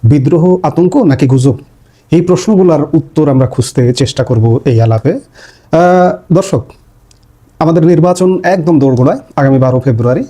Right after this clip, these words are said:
এক সপ্তাহ সময় আছে, মাঝখানে বলতে পারেন। কিন্তু এখনো পর্যন্ত মানুষের মনে একটা শঙ্কা আছে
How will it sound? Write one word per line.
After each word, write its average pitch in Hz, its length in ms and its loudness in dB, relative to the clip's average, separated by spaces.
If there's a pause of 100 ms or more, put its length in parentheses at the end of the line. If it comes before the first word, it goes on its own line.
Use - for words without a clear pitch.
(340)
এক 131 180 -2
সপ্তাহ 139 320 -2
সময় 123 280 0
আছে, 123 160 -4
মাঝখানে 123 380 0
বলতে 117 280 0
পারেন। 117 240 -2 (420)
কিন্তু 147 440 0
এখনো 190 360 0
পর্যন্ত 180 360 0
মানুষের 151 560 0
মনে 135 480 0
একটা 139 180 -6
শঙ্কা 135 380 -2
আছে 117 340 -2